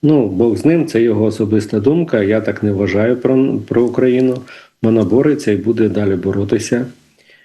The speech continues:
І це факт. Але, е, візит до Лондону на тлі таких заяв, він конче необхідний для того, щоб зібратися,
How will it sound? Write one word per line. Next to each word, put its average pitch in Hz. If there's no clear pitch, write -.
І 107
це 101
факт. -
Але, 113
е, 131
візит 123
до 117
Лондону 135
на 120
тлі 127
таких 110
заяв, 131
він 117
конче 131
необхідний 110
для 131
того, 120
щоб 117
зібратися, 127